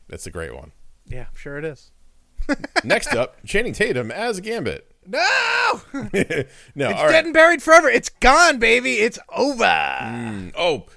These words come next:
Speaker 1: this just in. I don't. We don't have this in the notes, but, like, I remember
Speaker 2: Oh.
Speaker 1: reading this today. And
Speaker 2: Okay, give
Speaker 1: why
Speaker 2: me
Speaker 1: not,
Speaker 2: a,
Speaker 1: not
Speaker 2: give
Speaker 1: talk
Speaker 2: me a
Speaker 1: about it
Speaker 2: hot
Speaker 1: real
Speaker 2: scoop.
Speaker 1: quick?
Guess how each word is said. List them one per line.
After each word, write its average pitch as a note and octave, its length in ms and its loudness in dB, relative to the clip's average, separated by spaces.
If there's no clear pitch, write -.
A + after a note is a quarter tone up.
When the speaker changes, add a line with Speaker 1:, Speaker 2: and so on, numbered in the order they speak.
Speaker 1:
this D#3 200 -4
just - 160 -6
in. A2 140 -2
I F2+ 100 -4
don't. G#2+ 200 -6
We A#2+ 60 -8
don't B2 100 -4
have B2+ 120 -4
this G2 140 -14
in F2+ 80 -10
the E2+ 80 -8
notes, E2+ 320 -10
but, - 180 -12
like, C#2+ 220 -12
I C2+ 80 -8
remember D2 300 -12
Speaker 2:
Oh. F3 100 -4
Speaker 1:
reading D#2 160 -10
this D2 160 -14
today. D#2 480 -6
And D2 180 -14
Speaker 2:
Okay, E3+ 280 -10
give - 100 -14
Speaker 1:
why D2 100 -10
Speaker 2:
me - 60 -12
Speaker 1:
not, - 160 -12
Speaker 2:
a, - 20 -14
Speaker 1:
not E2 100 -10
Speaker 2:
give E2 80 -10
Speaker 1:
talk G2+ 160 -4
Speaker 2:
me G2+ 60 -8
a F2+ 40 -4
Speaker 1:
about - 20 -6
it D2+ 60 -6
Speaker 2:
hot - 60 -10
Speaker 1:
real D2+ 80 -10
Speaker 2:
scoop. - 160 -10
Speaker 1:
quick? - 100 -20